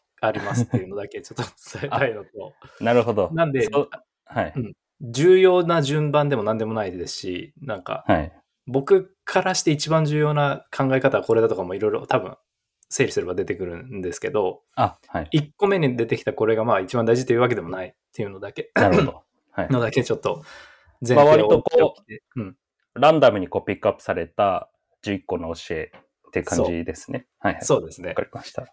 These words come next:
Speaker 1: だからこれがそのビジネスについて言ってんのか、じ-、人生について言ってんのかはちょっとコンテキストがわからないんですけど、
Speaker 2: はい。
Speaker 1: えっと、でも、えっと、これ言ってたなっていうのは確かに僕もわかるんで、えっと、それで
Speaker 2: はい。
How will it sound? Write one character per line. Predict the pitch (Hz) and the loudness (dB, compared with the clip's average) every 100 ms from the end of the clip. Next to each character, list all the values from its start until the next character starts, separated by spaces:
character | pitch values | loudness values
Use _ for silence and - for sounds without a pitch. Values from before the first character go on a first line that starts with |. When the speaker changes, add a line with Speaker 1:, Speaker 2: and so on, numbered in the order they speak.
| _ | _
Speaker 1:
だ | 147 | 0
か | 139 | 2
ら | 117 | 2
こ | - | 2
れ | 165 | 2
が | 170 156 | 2 -2
そ | 160 | 0
の | 147 143 135 - | 2 2 2 -6
ビ | 135 160 | -4 -2
ジ | |
ネ | 160 | 0
ス | 135 | 0
に | 107 | -2
つ | - | -4
い | 107 | -4
て | 104 | -6
言 | |
っ | |
て | - 107 | -2 -2
ん | |
の | 98 | -2
か、 | 101 92 | -4 -4
じ-、 | 117 107 107 127 | -6 -6 -6 -6
人 | 113 | -4
生 | 107 | -4
に | 90 | -6
つ | - | -10
い | |
て | - | -18
言 | - | -20
っ | |
て | _ 110 | _ -6
ん | 92 | -4
の | |
か | 87 92 | -2 -2
は | 90 | -2
ち | |
ょ | - | -4
っ | |
と | 101 | -6
コ | - 123 | -4 -2
ン | 110 | -2
テ | 107 | -2
キ | - | -4
ス | |
ト | 117 | -4
が | 98 95 - _ _ - | 0 0 -2 _ _ -8
わ | 123 | -6
か | - 120 | 0 0
ら | 110 | 0
な | 95 | -4
い | |
ん | |
で | 87 | -8
す | - | -8
け | 98 | -6
ど、 | 98 90 - - _ _ _ | -4 -4 -8 -20 _ _ _
Speaker 2:
は | - 90 | -2 -2
い。 | |
Speaker 1:
え | 78 | -2
っ | |
と、 | 117 | 0
で | 160 | 2
も、 | 139 123 92 - _ _ _ - 160 - | 4 2 0 -6 _ _ _ -20 -8 -6
え | |
っ | 120 | -4
と、 | - | -6
こ | - - | -6 2
れ | 151 | 2
言 | 147 | 4
っ | |
て | 190 | 2
た | 175 | 4
な | 127 | 2
っ | 131 | 2
て | 135 | 0
い | |
う | |
の | 104 | -2
は | |
確 | 131 127 | -2 -2
か | 117 | -2
に | 92 | -6
僕 | 98 101 113 | -8 -8 -6
も | 104 - _ _ | -8 -12 _ _
わ | 123 - | -4 0
か | 123 | 0
る | 98 | -2
ん | 90 | -6
で、 | 92 95 151 _ | -8 -10 -12 _
え | 127 | -18
っ | |
と、 | 110 - | -18 -14
そ | - 120 | -8 -6
れ | 120 | -2
で | 120 | 2
Speaker 2:
は | |
い。 | - - | 2 0